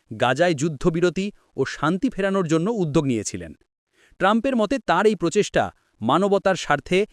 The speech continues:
এক বিশাল পদক্ষেপ। কিন্তু বাস্তবে নোবেল কমিটি যে পথে হেঁটেছে, তা ট্রাম্পের প্রত্যাশার সম্পূর্ণ বিপরীত। শুক্রবার ভারতীয় সময় দুপুর আড়াইটে অসলোতে নোবেল কমিটি জানিয়ে দেয়, দু হাজার পঁচিশ সালে শান্তি পুরস্কার পাচ্ছেন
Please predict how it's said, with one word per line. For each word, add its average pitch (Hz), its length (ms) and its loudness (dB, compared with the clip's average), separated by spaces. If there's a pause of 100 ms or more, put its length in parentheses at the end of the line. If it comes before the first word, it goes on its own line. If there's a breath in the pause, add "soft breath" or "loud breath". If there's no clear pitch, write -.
(220)
এক 135 160 0
বিশাল 135 360 -2
পদক্ষেপ। - 500 -8 (600)
কিন্তু 220 160 0
বাস্তবে 226 460 2
নোবেল 175 260 4
কমিটি 180 340 0
যে 131 220 2
পথে 165 280 -4
হেঁটেছে, 117 400 -4 (460)
তা 151 120 6
ট্রাম্পের 185 460 2
প্রত্যাশার 175 540 -2
সম্পূর্ণ 226 540 0
বিপরীত। 104 400 -6 (460)
শুক্রবার 156 440 2
ভারতীয় 131 360 0
সময় 135 260 -2
দুপুর 123 260 -4
আড়াইটে 139 400 0 (420)
অসলোতে 170 460 2 (400)
নোবেল 156 320 4
কমিটি 185 340 0
জানিয়ে 131 320 2
দেয়, 226 140 4 (300)
দু 127 200 -6
হাজার 180 280 2
পঁচিশ 165 360 -4
সালে 170 240 0
শান্তি 160 380 -4
পুরস্কার 160 420 0
পাচ্ছেন 160 400 -2